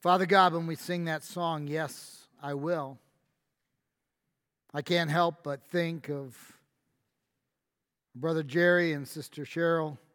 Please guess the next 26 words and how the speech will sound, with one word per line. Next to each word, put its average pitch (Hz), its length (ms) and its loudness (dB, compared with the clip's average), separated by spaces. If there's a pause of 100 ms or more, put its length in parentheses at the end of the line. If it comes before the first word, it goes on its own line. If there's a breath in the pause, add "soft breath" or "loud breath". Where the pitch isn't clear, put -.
and 131 80 -14
their 127 60 -12
family 175 600 0
who 131 320 -12 (2000)
have 127 80 -12
lost 151 300 -2
a 147 40 -10
daughter 156 400 0
this 120 240 -16
week. - 440 -14 (2500)
And 139 100 -6
I 156 40 -2
know 175 180 4
of 156 100 2
a 160 60 0
number 165 380 2
of 135 120 -6
families 139 720 -8
that 127 180 -14 (560)
have 135 100 -10
lost 156 400 0
children 127 600 -6 (400)
or - 40 -14
grandchildren 131 840 -6 (640)
or 127 60 -16
spouses - 800 -4